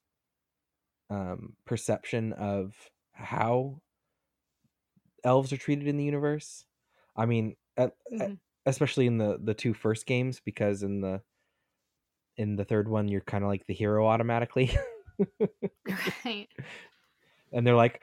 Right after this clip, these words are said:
Speaker 1: "You may be an elf, but you're a good elf." Like,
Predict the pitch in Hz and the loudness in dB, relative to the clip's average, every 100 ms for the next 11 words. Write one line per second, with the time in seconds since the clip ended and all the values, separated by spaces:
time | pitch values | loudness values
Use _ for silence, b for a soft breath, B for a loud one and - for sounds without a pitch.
0 | b 214 269 277 220 160 165 139 - 143 | b 8 10 12 10 10 10 8 10 10
1 | 180 127 110 113 165 131 113 98 98 110 | 12 10 4 10 12 12 10 6 0 -6
2 | - - 117 120 - | -14 -2 2 2 0